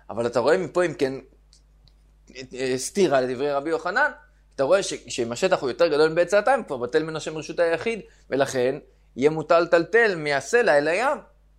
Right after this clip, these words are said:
אפילו שהוא רחב, שהוא גבוה עשרה טפחים. ברגע שהוא יתרחב יותר מבית צעתיים, בטל ממנו שם רשות היחיד.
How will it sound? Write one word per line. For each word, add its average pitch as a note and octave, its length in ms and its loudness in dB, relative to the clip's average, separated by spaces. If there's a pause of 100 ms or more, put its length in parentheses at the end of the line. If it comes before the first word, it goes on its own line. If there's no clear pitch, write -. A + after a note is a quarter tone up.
(180)
אפילו A3+ 240 -2
שהוא C4+ 240 0
רחב, G#3 240 4 (220)
שהוא F3 200 0
גבוה E3 260 4
עשרה D#3 280 2
טפחים. D#3 460 -4 (720)
ברגע F#3+ 240 -2
שהוא E3 120 -4
יתרחב D3+ 300 4
יותר D#3+ 260 0
מבית D#3 180 0
צעתיים, C#3 380 2
בטל A#3 240 2
ממנו D#3 220 -6
שם D3+ 140 -10
רשות E3 220 -8
היחיד. F3+ 420 -2